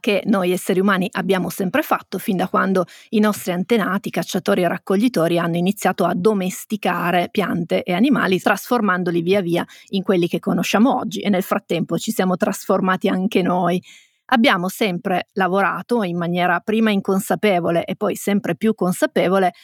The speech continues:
sui genomi, utilizzando tecniche anche molto invasive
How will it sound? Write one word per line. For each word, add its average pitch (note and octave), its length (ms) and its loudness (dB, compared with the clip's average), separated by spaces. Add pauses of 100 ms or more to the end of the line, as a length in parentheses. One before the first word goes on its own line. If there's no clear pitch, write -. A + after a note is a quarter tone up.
(180)
sui G3 260 -4
genomi, F3+ 640 2
utilizzando A3 680 0
tecniche A3 440 -2
anche F3+ 260 0
molto G#3 340 2
invasive F3 680 2